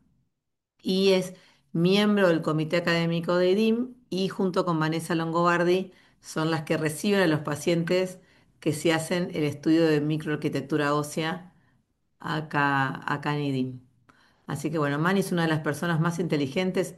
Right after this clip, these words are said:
y rápidas que conozco. Es de las únicas que no podés poner el, el WhatsApp en, en, en uno coma cinco, en dos, porque no entendés.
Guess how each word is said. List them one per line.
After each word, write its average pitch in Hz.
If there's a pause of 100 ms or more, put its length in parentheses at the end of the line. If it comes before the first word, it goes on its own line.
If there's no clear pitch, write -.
(100)
y 151
rápidas 170
que 147
conozco. 175 (380)
Es 170
de 175
las 160
únicas 185
que 160
no 180
podés 180
poner 170
el, 147
el 151
WhatsApp 165
en, 147
en, 139
en 147
uno 160
coma 143
cinco, 175
en 143
dos, 165
porque 143
no 151
entendés. 156